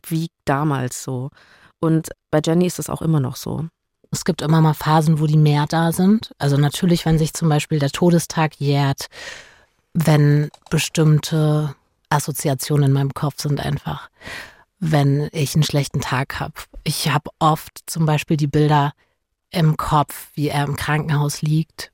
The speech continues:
Speaker 2: Und das ist somit das Schlimmste eigentlich. Ich kann aber auch ganz gut tricksen mittlerweile. Also A, weiß ich, okay, die kommen und die gehen auch wieder weg. Ne? Das ist so ein Learning, was man über die Jahre dann hat. Aber beispielsweise, wenn ich Serie gucke oder sowas, dann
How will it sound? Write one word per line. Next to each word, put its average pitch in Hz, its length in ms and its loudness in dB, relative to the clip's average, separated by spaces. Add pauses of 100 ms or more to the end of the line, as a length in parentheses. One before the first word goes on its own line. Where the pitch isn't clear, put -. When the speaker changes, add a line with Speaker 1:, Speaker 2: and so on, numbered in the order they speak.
(140)
Speaker 2:
Und 143 540 0
das 143 140 -2
ist 151 140 -6
somit 147 260 0
das 135 120 -4
Schlimmste 135 460 -4
eigentlich. 151 480 -8 (960)
Ich - 260 -4 (100)
kann 196 180 2
aber 170 240 2
auch 151 160 -6
ganz 139 240 -4
gut - 200 -14
tricksen 156 600 0
mittlerweile. 151 640 0
Also 156 300 -2
A, 196 280 4
weiß 185 240 0
ich, 214 280 -6
okay, 196 260 0
die 175 140 -2
kommen 240 340 4
und 175 160 -4
die 180 60 -8
gehen 185 160 2
auch 180 80 0
wieder 165 240 -2
weg. 180 340 -4
Ne? 196 140 0
Das 175 120 0
ist 180 140 -8
so 175 80 -2
ein 165 80 2
Learning, 180 340 2
was 170 140 -4
man 170 280 -4
über 165 200 -2
die 151 140 -2
Jahre 156 260 2
dann 151 200 -4
hat. 175 180 -4 (600)
Aber 156 280 0
beispielsweise, 175 580 -2
wenn 180 100 4
ich 170 120 2
Serie 202 400 4
gucke 202 320 0
oder 185 240 2
sowas, 185 400 0
dann 170 360 2